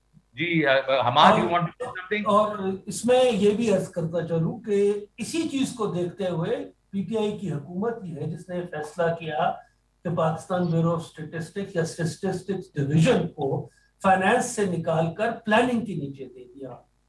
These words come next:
Speaker 2: और ये वाहिद हुकूमत है जिसने अपने figures को downward भी revise किया, ताकि जो डेटा है हकीकत का, वही, हकीकत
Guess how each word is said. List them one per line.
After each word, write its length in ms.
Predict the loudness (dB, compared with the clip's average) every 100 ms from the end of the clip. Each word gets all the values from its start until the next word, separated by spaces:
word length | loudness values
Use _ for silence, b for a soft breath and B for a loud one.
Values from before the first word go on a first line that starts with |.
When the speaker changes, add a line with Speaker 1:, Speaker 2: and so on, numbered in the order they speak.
| _ _
Speaker 2:
और 440 | 0 0 0 -6 0
ये 100 | 2
वाहिद 420 | 2 2 2 0
हुकूमत 460 | -2 -2 -2 -2 0
है 260 | 0 -2 -4
जिसने 460 | -10 -12 -6 -6
अपने 540 | -4 -8 -8 -4 -2 -2
figures 540 | -4 -8 -2 0 0
को 240 | -6 -2 -2
downward 640 | 0 0 0 0 -2 -2
भी 200 | -4 -6
revise 440 | -2 0 0 -2
किया, 540 | -12 -10 -6 -6 -8 _ _ _ _
ताकि 320 | -2 -2 -2
जो 380 | -2 0 0 0
डेटा 480 | -2 -2 0 0 -2
है 220 | -2 -2
हकीकत 520 | -6 -10 -14 -10 -10 -4
का, 140 | -2
वही, 360 | -2 -4 -6 -6 -12 _
हकीकत 400 | -8 -6 -4 -4